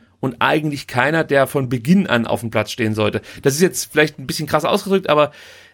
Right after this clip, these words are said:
er überzeugt mich viel zu selten. Ähm,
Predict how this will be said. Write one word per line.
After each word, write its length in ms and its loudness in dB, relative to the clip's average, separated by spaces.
er 80 6
überzeugt 640 2
mich 200 0
viel 480 0
zu 160 -2
selten. 640 0
Ähm, 500 0